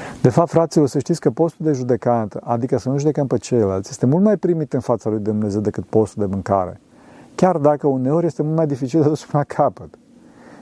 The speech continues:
Este cu atât mai important să postim de judecată decât de mâncare, cu cât este mai important sufletul decât trupul, fraților, să știți. Asta, desigur, fraților, nu, <laughs> nu înseamnă că să ne dedăm la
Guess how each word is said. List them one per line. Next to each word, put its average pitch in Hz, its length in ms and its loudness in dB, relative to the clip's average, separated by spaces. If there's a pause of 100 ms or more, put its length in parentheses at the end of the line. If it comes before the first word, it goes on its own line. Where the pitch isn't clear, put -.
Este - 240 2
cu 127 100 0
atât 180 180 2
mai 175 140 4
important 160 480 -2
să 160 120 -8
postim 156 360 -4
de 175 120 2
judecată 151 680 -2
decât 117 420 -2
de 117 120 0
mâncare, 101 580 -2 (440)
cu 123 120 0
cât 175 180 2
este 165 180 0
mai 151 100 2
important 139 400 -2
sufletul 170 380 -2
decât 147 240 -2
trupul, 135 460 -2
fraților, - 680 -6
să - 140 -16
știți. 135 420 0 (1400)
Asta, 139 220 2
desigur, 151 320 0
fraților, 147 300 -2
nu, 165 120 -2 (120)
<laughs> - 0 -
nu 139 260 0
înseamnă 165 600 0
că 135 220 -2
să 127 160 -2
ne 120 80 0
dedăm 120 460 0
la 117 200 2